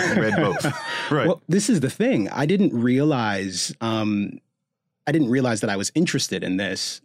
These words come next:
Speaker 2: until I picked up the book and actually started reading it. Um, and that's because you'd
Speaker 1: That's my
Speaker 2: already
Speaker 1: job.
Speaker 2: caught my attention.
Speaker 1: Mm-hmm.
Speaker 2: Um, and there's two things, um, that I,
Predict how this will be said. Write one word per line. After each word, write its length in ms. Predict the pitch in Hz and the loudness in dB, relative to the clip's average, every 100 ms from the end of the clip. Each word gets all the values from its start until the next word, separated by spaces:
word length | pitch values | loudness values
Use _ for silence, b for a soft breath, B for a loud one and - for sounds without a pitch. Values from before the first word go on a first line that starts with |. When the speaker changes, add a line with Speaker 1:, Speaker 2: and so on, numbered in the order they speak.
| - | -6
Speaker 2:
until 600 | 113 107 127 113 101 90 - | -4 -2 0 0 -2 -4 -6
I 140 | 104 | -6
picked 280 | 92 117 - | -4 -6 -6
up 80 | 101 | -8
the 60 | |
book 220 | 92 104 104 | -4 -4 -2
and 80 | |
actually 260 | 101 - 95 | -4 -4 -6
started 280 | - 98 92 | -4 -4 0
reading 340 | 110 135 110 | 2 2 2
it. 200 | - 92 _ | -2 -10 _
Um, 160 | 107 104 | -4 -2
and 100 | 110 | 0
that's 140 | 107 | -2
because 240 | - 104 98 | -4 -6 -2
you'd 100 | 107 | 0
Speaker 1:
That's 120 | 104 | 0
my 60 | 95 | 0
Speaker 2:
already 140 | 92 | -2
Speaker 1:
job. 300 | 101 131 101 - | -4 -4 -6 -4
Speaker 2:
caught 160 | - | -4
my 160 | 107 104 | -2 -4
attention. 580 | 90 123 120 104 95 101 B | -4 -2 -2 -2 -6 -10 B
Speaker 1:
Mm-hmm. 360 | 113 101 87 117 | -2 -2 -2 -4
Speaker 2:
Um, 340 | 113 110 107 - | -2 0 -2 -4
and 140 | 127 131 | 0 2
there's 300 | 139 123 - - | 2 0 -4 -2
two 200 | 226 233 | 2 2
things, 560 | - 120 104 101 - - 117 | 2 0 0 -2 -4 -8 -6
um, 420 | 110 101 98 92 | -4 -4 -6 -6
that 100 | 113 | -4
I, 120 | 107 | -4